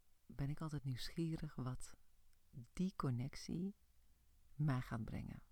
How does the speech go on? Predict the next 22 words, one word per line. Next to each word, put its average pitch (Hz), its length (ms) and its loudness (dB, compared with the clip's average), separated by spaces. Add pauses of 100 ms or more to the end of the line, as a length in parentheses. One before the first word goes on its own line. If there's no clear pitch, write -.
(140)
Dat - 200 -2
is 117 140 -4
altijd - 300 -4
iets. - 300 -6
Het - 180 -4
is 143 200 0
n-, 127 240 0
niets 160 340 2
is 135 160 0
voor 123 160 -2
niets. - 320 -2
Dat - 180 -2
is 117 140 -2
mijn 113 400 0 (120)
credo. 113 540 -2
Niets 123 300 -2
is - 160 -6
voor - 120 -4
niets. - 240 -6 (1120)
En, 113 400 0
ehm, 120 480 -4 (1500)
ik, - 360 -2